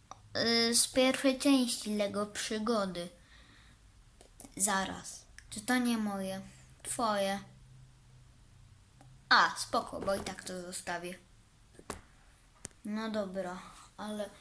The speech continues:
czy jest tutaj jakiś złol, że tak powiem? No, można tak powiedzieć.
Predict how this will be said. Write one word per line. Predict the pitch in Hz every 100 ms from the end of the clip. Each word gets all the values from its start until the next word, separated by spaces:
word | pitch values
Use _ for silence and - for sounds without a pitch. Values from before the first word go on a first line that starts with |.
| - - -
czy | - 226
jest | 226 294 311 - - -
tutaj | 254 - 208 202
jakiś | 202 196 - 190 180 180 - - - - -
złol, | 185 185 185 175 196 247 294 285 277
że | 302 294
tak | 320 311
powiem? | - 339 339 359 381 370 - - - - - - - - - - - - - - - - - - - - - - - - -
No, | 226 247 254 247 240 - - - - - - - - - -
można | 196 202 214 214 220
tak | 220 214 -
powiedzieć. | 220 220 214 202 190 196 196 - -